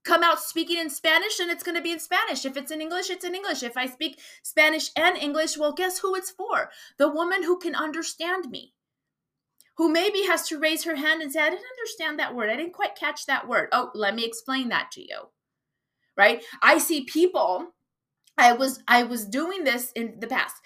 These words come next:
I would say a sentence in English. Decía una frase en inglés. And then I would repeat it in Spanish. Y luego la repetía en español.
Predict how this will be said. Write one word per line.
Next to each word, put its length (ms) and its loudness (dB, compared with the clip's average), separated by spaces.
I 280 10
would 240 -2
say 320 2
a 80 2
sentence 640 -4
in 240 -2
English. 720 -4
Decía 640 0
una 300 0
frase 380 0
en 160 -2
inglés. 640 -6
And 260 8
then 220 6
I 160 8
would 240 -2
repeat 380 -2
it 100 0
in 120 -2
Spanish. 560 2
Y 100 -2
luego 360 2
la 200 0
repetía 680 0
en 100 -2
español. 540 -4